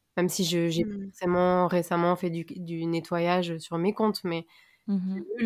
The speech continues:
Speaker 1: le, la différence entre quand je, j'ai, j'ai, j'ai sélectionné les comptes que je voulais suivre et ceux que, que je suivais pas, en fait, c'était aléatoire.
Speaker 2: Mais ça, c'est,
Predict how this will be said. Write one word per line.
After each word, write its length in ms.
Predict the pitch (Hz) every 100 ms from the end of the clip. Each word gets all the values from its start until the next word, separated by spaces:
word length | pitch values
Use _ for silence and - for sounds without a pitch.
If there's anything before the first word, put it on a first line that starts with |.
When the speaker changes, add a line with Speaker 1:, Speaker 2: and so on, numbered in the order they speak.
| 208
Speaker 1:
le, 40 |
la 120 | 180 180
différence 540 | 185 202 185 202 202
entre 640 | 175 - - 175 180 185 _ _ _ _ _ -
quand 180 | 196 190
je, 120 | 170 - -
j'ai, 380 | 175 175 175 175
j'ai, 180 | 180 170 160 -
j'ai 180 | 175 175
sélectionné 400 | 165 202 208 214
les 120 | 202
comptes 200 | 190 190
que 80 | 190
je 40 | 180
voulais 140 | 175
suivre 260 | 160 208 208 196
et 140 | 175
ceux 300 | 160 - 196
que, 540 | 190 - 175 170 170 165 _ _ _ _ _ _ _ _ _ _ _ -
que 120 | 170
je 80 | 151
suivais 280 | - 156 156
pas, 140 | -
en 60 | 185
fait, 160 | 160
c'était 180 | - -
aléatoire. 500 | 156 156 156 196 - _ _ _ _ _ _ _ _ _ _ _ 226
Speaker 2:
Mais 100 | 202
ça, 160 | - 214
c'est, 480 | - 185 185 190